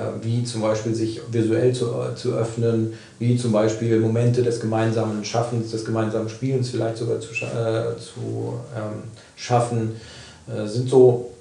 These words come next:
ähm, Beispiele, die dabei helfen können. Ein weiterer Punkt, den ich auch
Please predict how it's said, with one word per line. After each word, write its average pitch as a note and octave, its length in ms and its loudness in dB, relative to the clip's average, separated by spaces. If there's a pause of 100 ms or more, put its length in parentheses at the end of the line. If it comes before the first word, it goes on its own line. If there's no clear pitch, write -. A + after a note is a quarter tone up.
(960)
ähm, A2 680 -2 (220)
Beispiele, C3+ 420 4
die B2 100 6
dabei A2+ 220 6
helfen - 280 -2
können. F#3+ 340 -6 (720)
Ein A2+ 120 -2
weiterer F#3 420 6
Punkt, E3+ 560 -4
den B2+ 100 0
ich B2 180 -2
auch D3+ 340 2